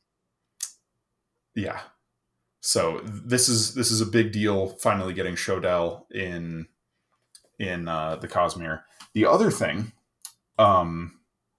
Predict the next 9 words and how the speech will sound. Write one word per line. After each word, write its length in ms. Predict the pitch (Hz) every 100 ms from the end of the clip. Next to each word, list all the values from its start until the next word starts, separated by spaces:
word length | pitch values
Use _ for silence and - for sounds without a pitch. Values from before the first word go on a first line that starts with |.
| _ _ _ _ _ _ _ _ _ - - _ _ _ _ _ _ _ _ _ _ _ _ _ -
there 160 | 135
is 240 | 139 107 104
definitely 720 | - 165 185 208 180 190 185
a 180 | 170
hint 680 | 151 - 208 - - - - - _ _ _ _ _ _ _ _ _ _ - _ _ _ 101
at 140 | 98
the 80 | 98
very 420 | 127 147 131 104
end. 220 | 85 -